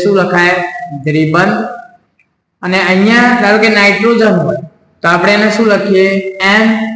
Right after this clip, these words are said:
ટ્રિપલ બોન્ડ N. એટલે અહીંયા કેટલા બંધ છે?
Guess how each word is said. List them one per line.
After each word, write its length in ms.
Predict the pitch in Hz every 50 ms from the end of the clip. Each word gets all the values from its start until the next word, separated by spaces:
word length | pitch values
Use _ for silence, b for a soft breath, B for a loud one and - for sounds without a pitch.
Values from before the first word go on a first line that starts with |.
| 220 -
ટ્રિપલ 340 | - 185 180 175 180 196 196 190 185 190
બોન્ડ 240 | 190 190 190 196 190 190 190 190 180
N. 120 | 170 147 143 147 - - 160 - - _ _ _ _
એટલે 140 | - 160 175
અહીંયા 180 | 180 185 185 180
કેટલા 240 | 190 202 214 208 196
બંધ 220 | 190 190 190 185 185 -
છે? 120 | 180 175